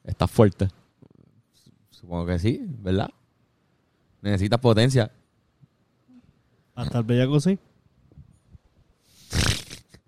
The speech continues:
Speaker 2: Los comentarios tiran tan, se
Speaker 1: Pues ese puente es un puente que es pa ir a
Speaker 2: Bernie
Speaker 1: pie.
Speaker 2: Molina.
Speaker 1: O sea, no, no es pa transitar carro.
Speaker 2: Sí, es de, de caminar.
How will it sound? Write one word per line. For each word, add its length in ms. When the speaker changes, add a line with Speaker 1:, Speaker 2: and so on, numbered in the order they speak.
Speaker 2:
Los 140
comentarios 440
tiran 280
tan, 280
se 140
Speaker 1:
Pues 300
ese 180
puente 480
es 60
un 100
puente 320
que 120
es 60
pa 380
ir 140
a 60
Speaker 2:
Bernie 200
Speaker 1:
pie. 80
Speaker 2:
Molina. 300
Speaker 1:
O 20
sea, 140
no, 180
no 120
es 60
pa 300
transitar 500
carro. 320
Speaker 2:
Sí, 80
es 220
de, 340
de 220
caminar. 380